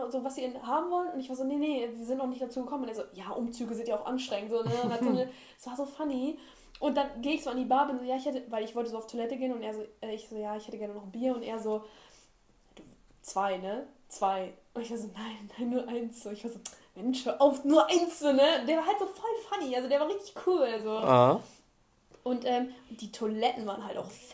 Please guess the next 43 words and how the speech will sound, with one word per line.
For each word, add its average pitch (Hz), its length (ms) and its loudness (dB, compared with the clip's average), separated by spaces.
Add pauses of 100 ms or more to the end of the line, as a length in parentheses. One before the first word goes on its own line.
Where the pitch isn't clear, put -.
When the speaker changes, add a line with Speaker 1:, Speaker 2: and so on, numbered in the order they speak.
(100)
Speaker 1:
fancy, 240 560 -6
also 202 180 -2
auch 214 120 -2
dieser 254 200 2
ganze 240 380 -2
Weg, 254 340 4
so, 220 180 -2
uh, 285 360 4
das - 160 -2
war 190 100 -6
richtig, 214 400 -14 (720)
oh, - 240 -10
schick, - 880 -2
aber 185 440 -2
ja, 156 120 -2
keine - 140 -8
Speaker 2:
Kennt - 200 6
Speaker 1:
Ahnung. 156 120 -2
Speaker 2:
man 113 100 2
nicht 113 120 -8
sowas. - 440 -4 (320)
Speaker 1:
War, 226 180 -4
war 262 140 2 (100)
cool, 247 240 -4
war 214 120 0 (100)
cool, 339 160 -2 (160)
aber 247 380 2
war 226 160 -2
halt 220 100 -12
einfach 202 200 -14
voll 208 300 -14
teuer, 185 420 -6
so, 185 100 -14
und 185 300 -10
ich - 180 -20
würd 208 240 -12
mich 208 160 -12
da 208 140 -4
jetzt 208 200 -8
auch 202 140 -16
nicht 196 200 -12
sehen, 202 400 -6
so. 196 220 -8